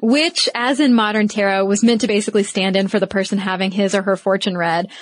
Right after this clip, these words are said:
Eventually, he switches over to using a quote-unquote true tarot deck and publishes his own, which was one of the very first designed specifically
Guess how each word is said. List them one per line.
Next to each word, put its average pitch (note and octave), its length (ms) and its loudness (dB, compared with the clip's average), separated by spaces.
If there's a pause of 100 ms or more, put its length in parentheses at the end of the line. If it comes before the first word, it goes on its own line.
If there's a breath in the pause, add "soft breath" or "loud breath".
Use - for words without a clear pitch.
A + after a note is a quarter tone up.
(400 loud breath)
Eventually, B3+ 1200 0
he A#3+ 160 0
switches C4+ 400 0
over G#3+ 260 2
to G#3+ 160 0
using G#3 320 2
a G3 200 -2
quote-unquote A#3 600 0 (100)
true G#3+ 520 2
tarot C4 460 2
deck D4 380 0 (500 soft breath)
and C4+ 400 2
publishes A#3 540 0
his G#3 180 2
own, G3+ 340 0
which G#3 140 0
was G#3 100 0
one G#3 100 2
of G3 60 0
the F#3+ 80 0
very G3+ 280 0
first G3+ 400 -2
designed G3 400 -2
specifically G#3 640 -2